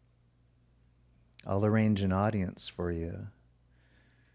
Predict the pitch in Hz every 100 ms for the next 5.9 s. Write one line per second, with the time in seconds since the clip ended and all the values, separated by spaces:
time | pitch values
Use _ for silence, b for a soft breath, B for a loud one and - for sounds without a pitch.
0 | b b b _ _ _ _ _ _ 98
1 | 92 - 101 92 90 87 90 92 85 -
2 | 90 85 - 92 85 82 87 92 90 -
3 | - 82 80 85 - 87 82 - 98 95
4 | 90 90 80 80 82 - - - 90 85
5 | 80 - 90 82 87 87 - -